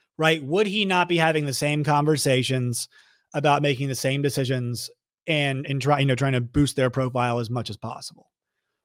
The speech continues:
Would he not be doing that? I think he would be. Right? But if we're just, like, I mean,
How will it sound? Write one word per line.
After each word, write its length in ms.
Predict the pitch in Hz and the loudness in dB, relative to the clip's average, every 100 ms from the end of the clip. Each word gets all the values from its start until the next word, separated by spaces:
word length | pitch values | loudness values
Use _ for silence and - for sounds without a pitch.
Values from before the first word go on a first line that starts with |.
| - | -2
Would 200 | 143 165 | 0 2
he 160 | 160 | 2
not 240 | 165 147 139 | 2 2 2
be 140 | 135 | 0
doing 340 | 120 113 110 120 | 0 -2 -4 -8
that? 180 | 127 - | -10 -2
I 100 | 131 | 2
think 240 | 160 156 | 4 2
he 140 | - 131 | 0 0
would 240 | 131 110 | 0 0
be. 260 | - - _ _ _ _ _ _ _ | -6 -14 _ _ _ _ _ _ _
Right? 220 | 143 143 | 4 4
But 120 | 156 | 4
if 80 | 151 | 4
we're 120 | 160 | 4
just, 300 | 160 220 - | 6 6 6
like, 320 | 190 151 - - | 2 2 -2 0
I 60 | 175 | 6
mean, 200 | 175 | 6